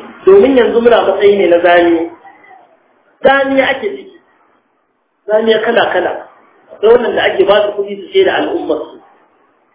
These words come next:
Daga cikin malaman addini akwai su. Na faɗa shi jiya da, da asuba a nan da ne jawabi, ne ta'aziyya kashe Malam Awal Albani.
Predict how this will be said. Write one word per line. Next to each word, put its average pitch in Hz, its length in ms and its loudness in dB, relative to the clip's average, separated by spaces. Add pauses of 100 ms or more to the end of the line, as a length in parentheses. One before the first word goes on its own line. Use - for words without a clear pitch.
(960)
Daga 147 180 -6
cikin 226 200 -6
malaman 180 400 0
addini 175 380 -4
akwai 165 300 0
su. 170 160 -8 (920)
Na 208 180 0
faɗa 180 280 -2
shi 175 120 -8 (160)
jiya 196 240 -6
da, 143 180 -4
da 139 180 -10
asuba 151 340 -4
a 143 160 -2
nan 160 180 -2
da 135 80 -4
ne 147 180 -2
jawabi, 151 460 -2 (220)
ne 165 220 -6
ta'aziyya 156 500 -6
kashe 156 220 -10
Malam 151 280 -4
Awal 147 200 -4
Albani. 143 460 -4